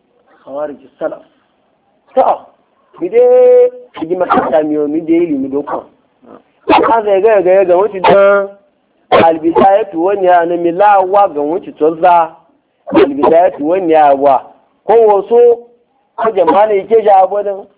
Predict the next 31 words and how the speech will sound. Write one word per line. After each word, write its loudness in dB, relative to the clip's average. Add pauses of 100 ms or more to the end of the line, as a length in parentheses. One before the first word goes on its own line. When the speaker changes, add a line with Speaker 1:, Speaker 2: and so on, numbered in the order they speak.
(240)
Speaker 2:
Ko 2
man 0
no -2
to -2
ga 2
ga -4
ga -2
wuce -2
wannan, -2
ko 0
talibi 0
ilimi -6
na 2
ga 0 (300)
nduji -10
kiyo, -2 (280)
nduji -4 (240)
bitike -2
ga 0
wuce. 0 (240)
Amma 2
mi -2
dake 0 (920)
na 0
to 0
mi -4
kiki -12
ga 2
wuce -4
so 0
na -2